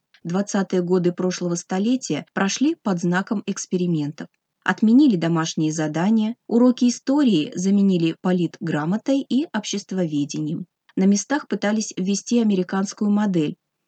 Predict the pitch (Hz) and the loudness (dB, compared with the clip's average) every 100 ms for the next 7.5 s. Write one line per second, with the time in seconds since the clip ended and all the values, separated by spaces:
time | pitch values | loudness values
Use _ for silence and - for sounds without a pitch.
0 | - 180 208 208 208 202 214 233 - 226 | -6 0 2 2 2 2 0 -2 -2 0
1 | 175 156 160 180 190 175 170 175 170 220 | 2 0 0 0 0 0 -2 -4 2 4
2 | 302 - 165 - - 214 185 175 180 285 | 4 0 -4 -6 -4 -2 0 0 2 0
3 | - 160 156 165 185 - 185 160 143 - | -2 -2 0 0 -2 -4 -2 -2 -4 -10
4 | - 180 _ _ 196 - 196 185 180 185 | -16 -16 _ _ -4 0 2 2 2 0
5 | - 240 226 170 175 170 165 165 190 247 | 2 4 4 4 0 0 -2 -2 0 0
6 | 196 - 160 151 - 185 - - - 156 | 0 -2 -4 -4 -6 -8 -12 -18 -8 -6
7 | 135 - - - | -6 -10 -16 -16